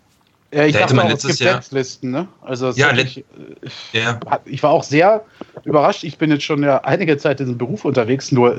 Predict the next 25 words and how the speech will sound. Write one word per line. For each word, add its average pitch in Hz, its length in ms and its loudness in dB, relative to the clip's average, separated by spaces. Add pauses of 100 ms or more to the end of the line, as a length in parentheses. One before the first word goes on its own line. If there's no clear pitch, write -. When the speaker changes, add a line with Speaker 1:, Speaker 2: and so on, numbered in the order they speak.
(120)
Speaker 1:
das - 280 0
wusste 147 300 -2
ich 117 120 -4
auch 147 180 2
nicht, 156 180 0
dass 131 140 0
der 123 260 2
F 143 100 0
L 160 120 2
V 143 180 4
W 135 120 4
keine 135 500 2 (520)
Setzliste 120 720 0
hat. 104 160 0
Also 110 400 0
bei, 120 240 2 (480)
du 120 100 0
hast 117 180 -2
drei 127 200 4
Drittligisten 175 720 0
drin 185 240 2 (680)
und 202 360 0 (520)
die 147 100 0
können 160 260 2
quasi 151 460 2